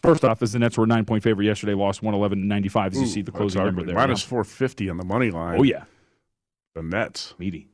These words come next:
Speaker 1: Remember, they, if you don't, I don't know if you remember, you probably don't. Uh, beginning of the regular season last year, they actually lost to this Hornets team as well. So,
Speaker 2: Look,
Speaker 1: gotta
Speaker 2: I'm, I'm
Speaker 1: pass
Speaker 2: not
Speaker 1: there.
Speaker 2: stunned by anything like this that happens in the N B A. I'm,
Speaker 1: Right.
Speaker 2: I'm just saying, if you're betting the N B A and you're playing money line parlays,
Speaker 1: Season.
Speaker 2: uh, it's,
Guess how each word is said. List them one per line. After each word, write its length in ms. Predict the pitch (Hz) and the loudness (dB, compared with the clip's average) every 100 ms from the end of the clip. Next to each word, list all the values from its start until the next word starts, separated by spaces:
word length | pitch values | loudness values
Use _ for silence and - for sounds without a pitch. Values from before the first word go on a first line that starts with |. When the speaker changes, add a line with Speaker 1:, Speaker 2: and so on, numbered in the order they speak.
| - | 0
Speaker 1:
Remember, 340 | 202 190 185 | 4 6 4
they, 140 | 151 | 4
if 160 | 156 151 | 4 6
you 80 | 170 | 6
don't, 120 | 151 | 6
I 20 | 139 | 4
don't 100 | 143 | 2
know 60 | |
if 60 | 117 | 2
you 60 | |
remember, 200 | 107 101 101 | 0 0 0
you 40 | |
probably 220 | 113 98 | 0 0
don't. 160 | 90 85 - _ | -4 -10 -16 _
Uh, 60 | - | -2
beginning 300 | 131 165 170 | 4 4 4
of 20 | |
the 60 | 151 | 4
regular 300 | 143 135 131 | 2 2 0
season 280 | - 120 110 | 0 0 0
last 300 | 110 113 - | 0 0 2
year, 100 | 127 | 2
they 100 | 113 | 2
actually 220 | 110 104 | 2 0
lost 260 | 95 92 - | 2 0 -2
to 60 | |
this 120 | 90 | -10
Hornets 360 | - 98 90 - | -6 -8 -8 -10
team 220 | - 85 | -10 -10
as 100 | 80 | -10
well. 220 | 87 73 - | -14 -16 -16
So, 220 | - 277 | -8 -6
Speaker 2:
Look, 120 | 101 - _ _ _ | -6 -8 _ _ _
Speaker 1:
gotta 140 | 190 185 | -4 -4
Speaker 2:
I'm, 40 | |
I'm 160 | - 196 | -2 0
Speaker 1:
pass 40 | |
Speaker 2:
not 160 | 156 110 | 0 0
Speaker 1:
there. 60 | - - | -4 -20
Speaker 2:
stunned 520 | - - - 117 127 117 | -16 -16 -4 -2 0 2
by 160 | 110 | 2
anything 380 | 123 127 - 98 | 2 0 0 -4
like 200 | 85 90 | -4 -4
this 180 | 95 - | -4 -4
that 100 | 87 | -2
happens 340 | 95 92 87 82 | -2 -2 -6 -6
in 80 | 95 | -6
the 80 | 95 | -4
N 60 | |
B 120 | 95 101 | -2 0
A. 160 | 107 101 | 0 2
I'm, 100 | 123 | 0
Speaker 1:
Right. 80 | 98 | 0
Speaker 2:
I'm 100 | 131 | -2
just 160 | 110 | -2
saying, 160 | 120 95 - - - _ - | -2 -4 -6 -20 -20 _ -14
if 140 | 110 | -4
you're 80 | 143 | -2
betting 380 | 107 135 139 113 | 2 2 2 2
the 60 | |
N 100 | 107 | 0
B 160 | 104 104 | 0 2
A 120 | 104 107 | 2 0
and 100 | 104 | 0
you're 100 | 101 | -4
playing 260 | 107 110 | -6 -4
money 240 | 101 113 104 | 0 0 0
line 220 | 98 92 | -2 -4
parlays, 640 | 107 113 107 87 82 - - - | -2 0 0 -2 -4 -8 -12 -4
Speaker 1:
Season. 320 | 113 104 110 - | -2 -2 -6 -8
Speaker 2:
uh, 200 | 85 92 | -6 -4
it's, 420 | 90 - - - | -6 -10 -16 -12